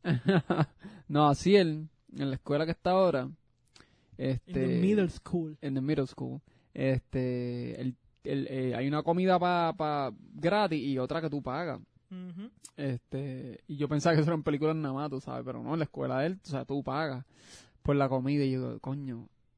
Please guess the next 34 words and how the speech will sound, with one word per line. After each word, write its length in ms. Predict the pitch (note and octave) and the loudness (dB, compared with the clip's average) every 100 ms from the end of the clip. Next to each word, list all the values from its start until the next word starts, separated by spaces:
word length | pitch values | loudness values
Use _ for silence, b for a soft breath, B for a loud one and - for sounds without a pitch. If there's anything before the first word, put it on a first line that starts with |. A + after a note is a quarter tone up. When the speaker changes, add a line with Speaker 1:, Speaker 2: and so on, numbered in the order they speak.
| _ | _
Speaker 1:
en 200 | - B2 | -10 -10
Puerto 340 | - B2 - A#2+ | -8 -14 -10 -10
Rico, 400 | A#2 C3 D#3+ E3 | -6 -6 -4 -2
obviamente, 400 | C3+ C3 C3 F#3+ | -2 -4 -2 -2
nosotros 240 | F3 C#3 | -2 0
no 100 | E3 | 2
pagamos 300 | D3+ C3+ C3+ | 2 2 2
por 100 | - | 2
la 80 | C3 | 0
comida. 480 | B2 C#3 E3 B2 C#3 _ b b b - | 0 0 0 -2 -6 _ b b b -6
Y 220 | C#3 C3 | -2 0
la 220 | B2 A#2+ | -2 -4
pelota 460 | - B2 B2 A2+ C#3 | -6 -6 -6 -6 -4
de 100 | E3+ | -4
comida 260 | C#3+ C3 D#3+ | -4 -4 -4
que 60 | |
nos 120 | D#3+ B2 | -8 -8
hacen 240 | C3 C3+ | -10 -8
allí, 320 | A2 A2+ C#3+ F3+ | -8 -6 -6 -6
Speaker 2:
Ujú. 260 | F3 E3 | -10 -8
Speaker 1:
tú 100 | F3 | -10
sabes, 380 | A#2+ A#2+ A#2 G#2 | -8 -8 -8 -10
esa 160 | B2 B2 | -10 -4
comida 300 | C#3 C3+ D#3 | -2 -2 -2
como 140 | E3 | -2
de 60 | C3+ | -2
la 40 | |
Speaker 2:
Platito 220 | C3 - - | -2 -4 -6
Speaker 1:
escuela. 200 | - F3+ | -6 -6
Speaker 2:
de, 480 | - - - - | -8 -12 -18 -18
de 80 | - | -18
siete 220 | - E3+ F#3+ | -12 -8 -4
veinticinco. 500 | G#3 G#3 F#3+ E3 C#3 | -4 -4 -6 -2 4
Speaker 1:
Obligado, 760 | C3+ C#3 B2+ A3 C3+ F#3+ C3 | 4 4 2 -2 0 0 -2